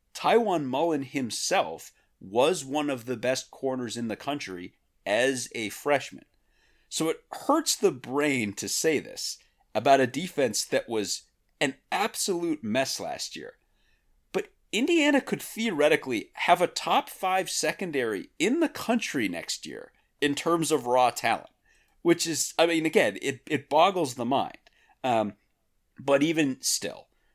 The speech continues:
like, the chances that all of that young talent, um, is gonna amount to something, um, that, let's say, Indiana football diehards, I don't know if Indiana football diehards is a thing, but let's say that it is. Um,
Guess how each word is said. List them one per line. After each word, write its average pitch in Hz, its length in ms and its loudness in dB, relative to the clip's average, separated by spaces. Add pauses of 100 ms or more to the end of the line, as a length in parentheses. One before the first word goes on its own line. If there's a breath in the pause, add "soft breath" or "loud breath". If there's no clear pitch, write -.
like, 110 280 -2 (280 soft breath)
the 113 140 -8
chances 160 640 -2
that 107 320 -4
all 120 360 4
of 127 160 -2
that 117 280 0
young 101 280 -4
talent, 92 440 -6 (480)
um, 90 400 0
is 107 160 -2
gonna 113 260 -2
amount 95 400 -2
to 101 80 -8
something, 98 600 -6 (400)
um, 92 340 -2
that, 92 340 0 (200)
let's 110 260 -2
say, 95 400 -2
Indiana 113 480 -2
football 101 480 -2
diehards, 95 880 -2 (240)
I 107 60 -4
don't 117 100 0
know 117 80 0
if 98 100 -6
Indiana 90 380 -6
football 90 380 -8
diehards 82 580 -6
is - 120 -8
a - 40 -14
thing, 85 380 -12
but 87 120 -12
let's 87 200 -8
say 87 180 -4
that 85 140 -8
it 80 100 -10
is. 80 360 -6 (280 soft breath)
Um, 92 300 -2